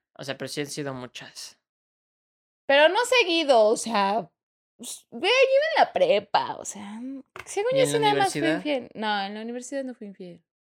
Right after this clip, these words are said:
Speaker 1: Ey.
Speaker 2: No.
Speaker 1: Sí, tú me contaste. <laughs>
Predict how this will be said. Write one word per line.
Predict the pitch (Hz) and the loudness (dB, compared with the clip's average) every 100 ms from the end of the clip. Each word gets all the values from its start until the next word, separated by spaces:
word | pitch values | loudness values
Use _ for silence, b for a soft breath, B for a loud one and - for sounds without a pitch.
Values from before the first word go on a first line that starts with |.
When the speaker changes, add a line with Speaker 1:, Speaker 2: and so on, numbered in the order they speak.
| _ _ _ _ | _ _ _ _
Speaker 1:
Ey. | 143 - 127 - 147 143 143 _ _ | -10 -8 -8 -10 -10 -10 -10 _ _
Speaker 2:
No. | 214 208 180 - _ _ | -16 -14 -14 -16 _ _
Speaker 1:
Sí, | - 156 170 220 247 | -10 -8 -6 -8 -10
tú | 339 | -12
me | 427 403 | -10 -10
contaste. | 131 135 180 - _ 208 214 _ _ _ _ _ _ _ | -10 -12 -16 -18 _ -16 -16 _ _ _ _ _ _ _
<laughs> | - - 220 175 180 180 170 156 143 120 | -16 -4 0 2 6 6 6 4 4 0